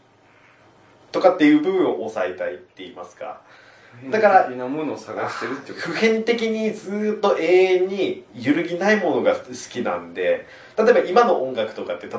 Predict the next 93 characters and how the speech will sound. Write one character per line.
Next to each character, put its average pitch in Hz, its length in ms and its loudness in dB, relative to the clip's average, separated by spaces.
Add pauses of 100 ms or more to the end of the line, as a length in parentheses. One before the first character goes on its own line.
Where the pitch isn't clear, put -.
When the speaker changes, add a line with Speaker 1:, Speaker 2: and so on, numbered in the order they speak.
Speaker 1:
ば - 60 0
今 196 340 2
流 139 60 6
行 - 60 0
っ - 60 -8
て - 40 -18
て - 120 -16
も、 - 260 -20 (560)
三 139 240 -4
年 170 100 -4
後 180 140 0
と - 80 2
か - 80 -4
っ - 100 -16
て、 85 300 -12 (260)
一 156 80 -4
切 - 260 0
誰 107 160 2
も 104 100 -6
聴 104 120 -10
い 98 40 -8
て 95 60 -6
る 98 60 -6
人 - 140 -8
が - 80 -4
い 82 80 -8
な 87 80 -10
い - 120 -16
み 95 80 -18
た 98 120 -6
い - 20 -10
な 90 100 -10
音 104 120 -12
楽 92 180 -10
と - 100 -14
か 90 160 -6
多 110 160 -6
い 107 60 -6
中、 - 460 -6 (420)
例 175 100 10
え - 40 10
ば、 - 320 2 (360)
三 156 360 2
十 165 220 -2
年 165 240 -2
以 165 60 -6
上 156 160 -4
ず 165 220 -8
ー - 260 -2
っ - 20 -16
と 175 100 2
聴 - 120 -8
か 135 100 4
れ - 80 2
続 104 180 -10
け - 140 -8
て 85 100 -10
る - 80 -10
音 - 160 -14
楽 - 160 -16
と - 120 -12
か 80 180 -6
っ - 20 -20
て - 80 -6
あ 87 80 0
る - 60 -10
じ - 60 -14
ゃ - 20 -12
な - 60 -12
い - 20 -16
で - 60 -18
す - 60 -20
か。 - 160 -16
Speaker 2:
は - 160 -18
い。 - 40 -12
Speaker 1:
そ 220 100 -2
っ 220 40 0
ち 220 100 -4
の 247 80 0
方 311 120 2
が - 120 6
好 - 80 -6
き 127 80 -6
だ 107 80 -2
っ - 40 -8
た - 80 -8
り - 80 -8
す - 120 -18
る - 80 -14
ん - 80 -20
で - 80 -20
す - 100 -20
よ。 - 80 -20